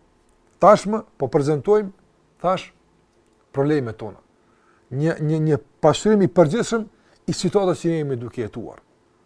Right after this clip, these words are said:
në rrafshin familjar. Pas, padyshim se pastaj ky shtrihet në rrafshin shoqënor, por fillon nga familja,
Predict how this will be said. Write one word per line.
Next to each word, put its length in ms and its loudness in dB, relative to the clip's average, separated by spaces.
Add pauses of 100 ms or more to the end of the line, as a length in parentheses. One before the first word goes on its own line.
(200)
në 100 -6
rrafshin 480 0
familjar. 520 -6 (640)
Pas, 200 0
padyshim 400 -2
se 80 -4
pastaj 320 2
ky 160 0
shtrihet 480 -2
në 80 0
rrafshin 300 -2
shoqënor, 460 4 (600)
por 160 0
fillon 320 0
nga 140 -4
familja, 400 -12